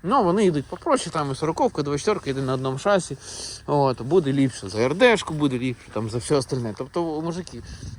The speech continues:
тако, якщо розкинуть, то сугубо по моделях тракторів. А ще є навісне,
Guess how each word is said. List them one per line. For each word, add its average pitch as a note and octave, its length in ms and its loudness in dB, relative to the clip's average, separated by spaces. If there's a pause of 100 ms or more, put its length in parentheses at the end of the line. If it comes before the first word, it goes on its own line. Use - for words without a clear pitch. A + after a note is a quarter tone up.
(140)
тако, E3 200 0
якщо F#3+ 240 0
розкинуть, G3 460 -2 (960)
то D#3+ 100 -8
сугубо D#3+ 340 2
по E3 140 2
моделях E3+ 380 8
тракторів. D3 480 0 (600)
А C3 100 -2
ще B3 240 2
є F#3+ 100 8
навісне, F3+ 720 2